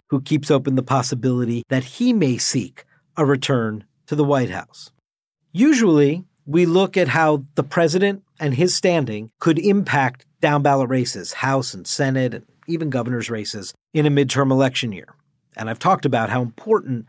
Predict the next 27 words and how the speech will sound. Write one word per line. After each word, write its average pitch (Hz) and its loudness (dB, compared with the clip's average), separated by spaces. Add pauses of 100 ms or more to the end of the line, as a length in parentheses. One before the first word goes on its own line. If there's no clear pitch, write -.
the - -4
president's 151 0
political 143 -2
standing 131 0
is 135 -2
for 175 -2
his 131 -2
party. 98 -6 (200)
But 151 2
given 233 0
Donald 175 2
Trump's 170 -2
continued 175 -4 (160)
control 139 0 (120)
of 147 2
the 147 2
Republican 127 -2
Party, 113 -6 (360)
there 165 4
is 196 4
also 254 2
going 220 4
to 233 2
be 208 2
the 196 2
Trump 202 -2
factor 120 -4